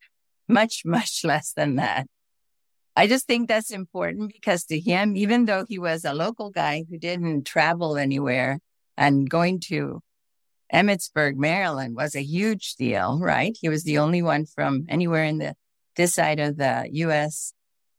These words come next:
They were all from the East Coast and one from Puerto Rico in his class and then him. So that was alien, but having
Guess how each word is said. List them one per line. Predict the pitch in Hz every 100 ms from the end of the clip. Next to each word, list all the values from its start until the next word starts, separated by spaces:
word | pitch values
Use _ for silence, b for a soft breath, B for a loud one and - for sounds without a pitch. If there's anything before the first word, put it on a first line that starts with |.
| _
They | 156
were | 151 139
all | 143 165 170 170 -
from | - 156
the | 147
East | - 170 165
Coast | - 156 143 156 -
and | - 123 - -
one | 160 156 160
from | 180 185 175
Puerto | 175 160 156
Rico | 151 160 156 147
in | 147
his | 147 147
class | - - 135 135 -
and | - 135 127
then | 123
him. | 139 127 - - _ _ _ _ _ _ -
So | - 165 147 - _ _ -
that | 170 208
was | 277 -
alien, | 220 190 165 127 113 113 -
but | 156
having | 151 175 202 240